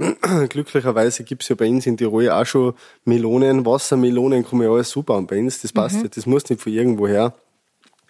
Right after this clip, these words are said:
Speaker 1: äh, einschiffen. Aber zum Beispiel so ein Mango, Avocado ist halt ganz schwierig in Tirol zu
Speaker 2: Ja.
Speaker 1: machen. Das ist, äh,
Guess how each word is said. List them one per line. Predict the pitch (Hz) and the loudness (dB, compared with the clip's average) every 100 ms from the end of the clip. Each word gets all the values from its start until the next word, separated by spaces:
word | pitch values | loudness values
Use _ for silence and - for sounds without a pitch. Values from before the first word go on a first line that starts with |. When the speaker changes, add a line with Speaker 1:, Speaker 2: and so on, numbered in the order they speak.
| _ | _
Speaker 1:
äh, | 107 | -12
einschiffen. | 101 98 120 117 135 131 - 131 - - - | -8 0 0 0 -2 -4 -4 -4 -6 -20 -6
Aber | - 120 | -2 0
zum | 151 | 4
Beispiel | 143 139 | 2 2
so | 147 | -2
ein | 123 | 0
Mango, | 117 135 143 | 2 2 2
Avocado | 123 113 117 - 113 123 | 2 2 -2 0 0 2
ist | 123 113 | 2 0
halt | 110 | -2
ganz | - 113 | 0 -2
schwierig | - 120 113 101 | 0 0 0 0
in | 101 | -2
Tirol | 101 98 | -2 -2
zu | 98 | 0
Speaker 2:
Ja. | 214 101 | 0 0
Speaker 1:
machen. | 214 | -2
Das | 101 - | -6 -4
ist, | 110 - - - | -6 -6 -8 -4
äh, | 101 107 98 | -2 -2 -4